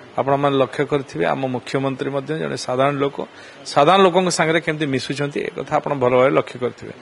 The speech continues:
ତେଣୁ ଏ ସରକାରର ଆଭିମୁଖ୍ୟ କ'ଣ, ଆପଣମାନେ ବୁଝିପାରିଥିବେ। ଇଏ ଓଡ଼ିଶାର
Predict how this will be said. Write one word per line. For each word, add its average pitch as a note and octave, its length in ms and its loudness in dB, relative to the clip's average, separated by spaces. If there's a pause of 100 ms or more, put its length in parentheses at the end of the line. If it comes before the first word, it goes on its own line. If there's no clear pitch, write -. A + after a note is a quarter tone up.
(280)
ତେଣୁ C3+ 180 0
ଏ D3 80 6
ସରକାରର D#3 500 4
ଆଭିମୁଖ୍ୟ C#3 540 2
କ'ଣ, D#3+ 140 0
ଆପଣମାନେ D3+ 400 -2
ବୁଝିପାରିଥିବେ। A#2 680 -2 (360)
ଇଏ C3 120 6
ଓଡ଼ିଶାର C#3+ 600 4